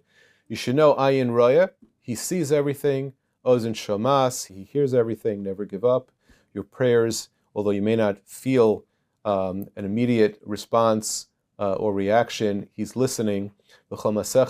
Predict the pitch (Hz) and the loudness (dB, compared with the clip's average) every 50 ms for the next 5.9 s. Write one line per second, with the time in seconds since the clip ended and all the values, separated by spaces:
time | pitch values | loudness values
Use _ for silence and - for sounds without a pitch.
0 | 127 113 104 - - 107 98 - - 98 - _ - 123 120 110 113 107 101 98 | 0 -6 -4 -2 -2 -2 -2 -2 -6 -12 -12 _ -2 -2 -2 0 0 -2 -2 -2
1 | 95 120 120 110 - - 110 104 104 104 98 98 95 - - 98 92 95 95 104 | -2 -2 -2 -4 -4 -2 -2 -2 -2 -4 -6 -8 -10 -10 -8 -8 -8 -6 -4 -2
2 | 117 110 - - 113 98 98 98 95 98 101 - 107 98 - - - 95 87 90 | -2 -2 -4 -6 -8 -8 -8 -6 -6 -8 -8 -10 -12 -14 -12 -10 -10 -10 -10 -12
3 | 90 - - - 113 104 92 87 - - - - 113 104 107 101 104 110 117 131 | -14 -16 -8 -4 -2 -2 -2 -2 -6 -6 -2 0 0 2 0 0 -2 -4 -4 -2
4 | 156 151 139 131 117 113 131 139 - - 113 107 104 104 _ _ _ - _ _ | 0 2 2 2 2 2 0 0 0 -2 -2 -2 -2 -4 _ _ _ -20 _ _
5 | _ _ _ _ - 131 127 123 120 - 117 107 107 104 101 - _ | _ _ _ _ 4 4 6 6 6 6 6 6 6 6 4 0 _